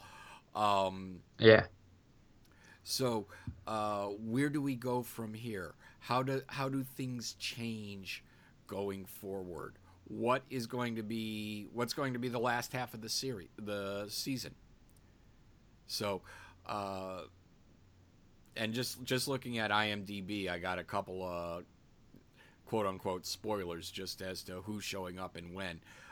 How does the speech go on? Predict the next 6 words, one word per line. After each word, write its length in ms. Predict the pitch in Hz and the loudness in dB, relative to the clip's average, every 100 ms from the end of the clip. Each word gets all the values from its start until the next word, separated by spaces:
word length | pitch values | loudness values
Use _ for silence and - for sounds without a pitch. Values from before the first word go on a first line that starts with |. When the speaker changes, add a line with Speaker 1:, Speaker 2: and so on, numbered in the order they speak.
| - - | -20 -2
Speaker 1:
Um, 520 | 104 101 95 92 98 - - - - - - - - - - - - - - - - - - - - 131 131 - - | 4 6 6 4 -4 -12 -20 -20 -20 -20 -20 -20 -20 -20 -20 -20 -20 -20 -20 -20 -20 -20 -20 -20 -18 -14 -14 -14 2
but, 220 | 139 127 - | 4 4 0
uh, 480 | - 135 135 131 127 117 - - - - - - - - - - - | -2 2 4 4 0 -4 -12 -20 -20 -20 -20 -20 -20 -20 -20 -20 -2
yeah, 200 | 156 196 | 8 10
I 140 | 175 151 | 10 6
li-, 220 | 139 | 4